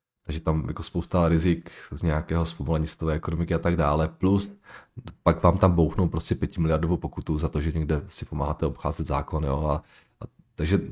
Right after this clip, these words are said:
najdu vám tam spou-, naj-, najdeme spoustu peněz, firm, které jsou, řekněme, oceněny podobně, ale nejsou s nimi spojené taková rizika, jako třeba právě s U B S, jo. No, Archegosy a tyhle ty věci prostě, tam, tam,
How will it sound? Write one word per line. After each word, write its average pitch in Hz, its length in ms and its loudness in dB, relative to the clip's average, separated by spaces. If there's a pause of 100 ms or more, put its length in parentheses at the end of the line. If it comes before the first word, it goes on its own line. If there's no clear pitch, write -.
(140)
najdu 101 320 4
vám 110 100 8
tam 117 100 6
spou-, - 220 -2
naj-, 110 260 4
najdeme 117 240 8
spoustu 123 480 4 (160)
peněz, 95 560 2 (120)
firm, 104 200 8
které 101 200 6
jsou, 107 240 4
řekněme, 98 280 4
oceněny 101 320 6
podobně, 90 400 6
ale 90 100 6
nejsou 87 300 4
s - 80 -6
nimi 95 120 2
spojené 85 280 2
taková 82 240 2
rizika, 78 280 -2
jako - 160 -2
třeba 78 180 -4
právě 73 240 0
s - 100 -10
U - 60 -10
B - 180 -4
S, - 300 -12
jo. - 100 -14 (800)
No, 73 100 -8 (100)
Archegosy 71 560 -4
a 71 60 2
tyhle 71 180 -2
ty 76 120 0
věci 64 240 -4
prostě, 78 360 -8
tam, 71 220 -6
tam, 92 200 -2